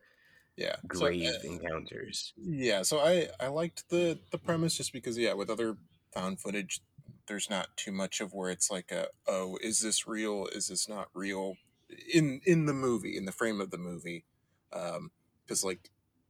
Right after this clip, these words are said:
Speaker 1: Lance Preston's not Lance Preston's name. It's, uh, like, the actor's name.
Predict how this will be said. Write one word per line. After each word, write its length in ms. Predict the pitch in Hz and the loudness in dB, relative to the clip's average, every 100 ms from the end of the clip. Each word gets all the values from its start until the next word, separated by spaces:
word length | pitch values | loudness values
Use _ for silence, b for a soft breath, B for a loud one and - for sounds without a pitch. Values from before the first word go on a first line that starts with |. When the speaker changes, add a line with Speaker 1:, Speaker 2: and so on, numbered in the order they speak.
| - | -6
Speaker 1:
Lance 320 | 104 101 95 | -2 -2 -2
Preston's 680 | - 101 101 - 95 90 104 | -2 -2 2 0 0 0 0
not 220 | 95 - _ | -2 -4 _
Lance 240 | 104 92 - | -2 -2 -2
Preston's 560 | - 98 - 196 180 | 0 0 0 0 -2
name. 360 | - 196 190 196 | 0 -2 -2 -4
It's, 340 | 185 - - b b b b - | 0 2 2 b b b b -4
uh, 320 | 82 85 82 - _ - | 0 0 -2 -8 _ -8
like, 180 | 90 - | -8 -4
the 140 | 120 - | -2 2
actor's 500 | 98 - 110 117 117 | 2 2 0 0 0
name. 360 | 104 107 120 | 0 0 -4